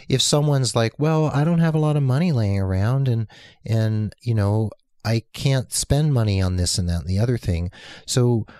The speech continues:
what can somebody do if they wanna start a business endeavor, but they really don't have a lot of capital on hand, and maybe they're not even in the,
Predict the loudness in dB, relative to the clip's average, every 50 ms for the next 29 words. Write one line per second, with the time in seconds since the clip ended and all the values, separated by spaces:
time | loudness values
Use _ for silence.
0 | -20 -18 -2 0 0 0 2 0 -2 -2 0 0 0 0 2 0 0 -2 0 0
1 | 0 2 4 2 2 2 0 0 2 2 2 2 0 0 -2 0 0 2 2 2
2 | 2 2 2 2 2 2 2 2 0 0 0 0 -2 0 0 0 2 2 2 2
3 | 0 0 -2 -4 -6 -14 -20 -20 -20 _ _ -4 -2 0 -2 -2 -2 -2 0 0
4 | 0 0 2 2 2 2 2 2 2 4 2 2 0 0 0 2 2 2 0 0
5 | 0 0 -2 0 0 0 0 0 0 0 2 2 2 2 0 0 0 2 2 2
6 | 2 2 2 2 2 4 2 2 4 2 4 4 4 2 2 2 2 2 0